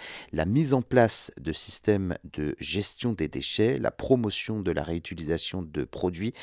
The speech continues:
et la collaboration avec, euh, des fournisseurs locaux pour limiter les déplacements. En fin de compte, hein, une manifestation, euh, peut être bonne pour l'environnement si elle est organisée de manière consciente et responsable, si les organisateurs prennent en compte les impacts environnementaux potentiels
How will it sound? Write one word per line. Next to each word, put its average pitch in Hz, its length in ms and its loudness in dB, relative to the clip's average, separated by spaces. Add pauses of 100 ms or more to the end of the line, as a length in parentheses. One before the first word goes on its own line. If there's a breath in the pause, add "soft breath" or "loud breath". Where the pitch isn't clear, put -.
(280 loud breath)
et 95 80 2
la 107 80 8
collaboration 87 800 2
avec, 92 320 -2
euh, 80 100 2
des 78 100 -4
fournisseurs 85 600 -2
locaux 87 420 -2
pour 82 220 -8
limiter 76 380 -4
les 82 120 -8
déplacements. - 560 -8 (320 loud breath)
En 98 80 -4
fin 127 140 2
de 123 60 2
compte, 175 240 -2
hein, 139 100 2
une 120 120 -2
manifestation, 107 840 0
euh, 85 100 4
peut 101 160 -4
être - 260 0
bonne 160 440 6
pour 104 160 0
l'environnement 87 520 -2 (380 loud breath)
si - 180 2
elle 131 80 8
est 120 120 0
organisée 92 720 2
de 85 160 -4
manière 85 420 -2 (100)
consciente 110 720 0
et 85 100 -4
responsable, 110 680 -2
si - 140 -2
les 82 180 -2
organisateurs 82 640 -4
prennent 98 220 -2
en 90 80 -4
compte 131 260 -4 (340 loud breath)
les 82 320 0
impacts 143 400 4
environnementaux 92 640 0
potentiels 131 800 4